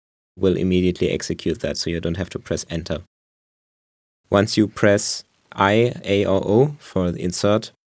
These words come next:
you will get into insert mode, and insert mode, if you type text, it will show up in the, inside the text document.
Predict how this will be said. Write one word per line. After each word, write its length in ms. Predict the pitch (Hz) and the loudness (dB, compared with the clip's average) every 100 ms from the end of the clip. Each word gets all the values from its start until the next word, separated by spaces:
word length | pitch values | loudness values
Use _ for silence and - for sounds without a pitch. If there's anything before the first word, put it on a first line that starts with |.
| _ _ _ _ _ | _ _ _ _ _
you 200 | 90 92 | -4 0
will 200 | 87 90 | 2 2
get 200 | 87 85 | 2 0
into 200 | - 92 | -2 -4
insert 480 | 80 85 - 95 107 | -4 -4 2 2 2
mode, 300 | 110 113 135 | 2 2 0
and 180 | - 95 | -4 -6
insert 480 | 101 92 - 98 107 | -6 -4 0 0 0
mode, 380 | 104 101 101 - _ _ _ | 0 0 -2 -8 _ _ _
if 200 | - - | -6 -2
you 40 | - | -2
type 300 | - 90 85 | 0 0 0
text, 380 | - 110 - - | 0 0 0 -6
it 160 | - - | -6 -2
will 140 | 87 | -2
show 220 | - 90 | 0 0
up 160 | - - | 0 -2
in 140 | 90 | -4
the, 100 | 90 | -4
inside 260 | - - 85 | -6 -6 -4
the 100 | 82 | -4
text 300 | - 80 - | -2 -4 -4
document. 540 | 78 - 80 - - | -4 -4 -6 -8 -12